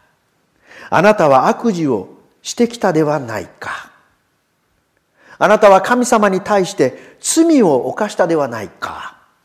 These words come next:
とささやきます。しかし、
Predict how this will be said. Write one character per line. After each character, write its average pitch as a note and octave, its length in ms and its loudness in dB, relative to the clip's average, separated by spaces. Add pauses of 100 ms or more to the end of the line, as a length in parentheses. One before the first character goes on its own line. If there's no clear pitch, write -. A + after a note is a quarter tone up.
(100)
と - 440 -4 (520)
さ - 220 -16
さ E3 160 -10
や D3 140 -8
き - 120 -18
ま - 120 -18
す。 - 240 -20 (3000)
し - 120 -18
か E3 100 2
し、 - 220 -8